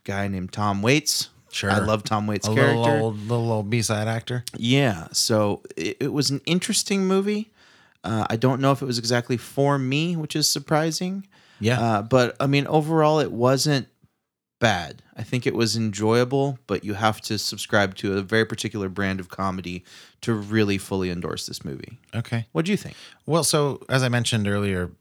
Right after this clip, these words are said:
Speaker 2: and I, again, I haven't really detailed what happened to my back, but I've had a lot of time, particularly around the house, just to think.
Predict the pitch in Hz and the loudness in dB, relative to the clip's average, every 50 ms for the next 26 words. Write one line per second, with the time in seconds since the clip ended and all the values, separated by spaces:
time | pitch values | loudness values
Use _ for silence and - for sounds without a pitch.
0 | _ _ - 101 101 95 95 - - 73 95 92 101 92 90 95 87 95 90 92 | _ _ -4 -2 -2 -2 -2 -4 -8 -8 -4 -2 -2 0 0 -2 -2 -2 -2 -2
1 | 90 85 85 98 98 - 107 104 107 107 110 117 113 107 - 127 123 123 123 113 | -4 -2 -2 -4 -2 -2 -2 -2 0 0 0 2 0 0 2 0 2 2 2 2
2 | 123 120 123 - - 107 98 127 117 107 101 - - - - 107 104 87 117 107 | 0 0 -2 -4 -6 -2 0 0 2 0 0 -6 -8 -10 -6 -4 -2 0 0 0
3 | 107 104 101 98 92 - 95 92 90 87 85 85 _ _ _ _ - - 110 - | 0 0 0 -2 -2 -2 -2 -2 -2 -4 -6 -8 _ _ _ _ -10 -8 -2 0
4 | - 147 - 131 120 110 107 101 95 92 73 - _ _ _ - - 82 104 104 | 0 0 0 0 0 0 0 -2 -4 -8 -12 -16 _ _ _ -14 -8 -4 -2 0
5 | 98 95 92 90 90 90 90 - 90 87 - 85 - - 87 82 76 - - | 0 0 -2 -2 -4 -4 -4 -4 -6 -6 -10 -12 -12 -10 -10 -10 -10 -12 -16